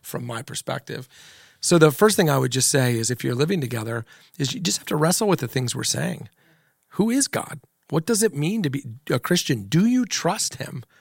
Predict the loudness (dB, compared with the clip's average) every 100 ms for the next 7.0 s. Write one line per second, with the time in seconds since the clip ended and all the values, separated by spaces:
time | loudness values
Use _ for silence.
0 | _ -4 2 2 2 -2 -2 -4 -4 -4
1 | -6 -6 -6 -6 -6 -10 -12 -12 -14 -18
2 | -20 -20 -20 0 4 8 8 10 10 10
3 | 8 6 4 6 8 8 4 2 2 2
4 | 2 0 0 0 -2 -2 -4 -6 -6 -2
5 | 0 2 0 4 4 4 4 4 4 2
6 | -6 -6 -4 -2 -2 -2 -2 -4 -10